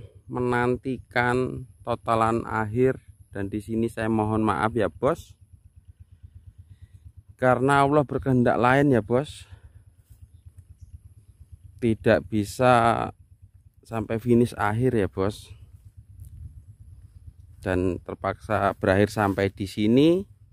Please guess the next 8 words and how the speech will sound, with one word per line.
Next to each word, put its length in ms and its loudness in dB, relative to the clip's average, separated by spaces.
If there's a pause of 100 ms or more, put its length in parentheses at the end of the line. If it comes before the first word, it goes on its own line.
(1080)
Dan 160 4
untuk 480 2
tonase, 720 0 (1300)
saya 240 0
ingatkan 400 0
lagi, 720 0
sudah 400 -2
memasuki 800 2